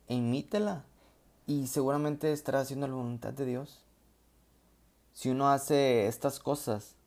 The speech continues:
si uno sigue, si uno sigue el ejemplo que nos dejó nuestro Señor Jesús, vamos a estar dejando a un lado el egocentrismo.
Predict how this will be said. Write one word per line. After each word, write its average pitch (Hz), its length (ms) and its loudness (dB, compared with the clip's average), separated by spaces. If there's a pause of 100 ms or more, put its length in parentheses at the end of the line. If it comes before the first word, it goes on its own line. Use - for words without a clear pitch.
(760)
si - 140 -6
uno 120 160 0
sigue, 120 580 4
si - 140 -4
uno 123 160 2
sigue 123 280 0
el 123 120 4
ejemplo 120 420 -2
que 135 80 -2
nos 117 180 0
dejó 113 600 0 (300)
nuestro 120 260 -2
Señor 117 380 -2
Jesús, 139 500 -4 (1160)
vamos 113 160 -2
a - 20 -2
estar 123 180 2
dejando 127 340 0
a - 20 -2
un 123 80 0
lado 123 480 2
el 110 140 -2
egocentrismo. 107 720 -6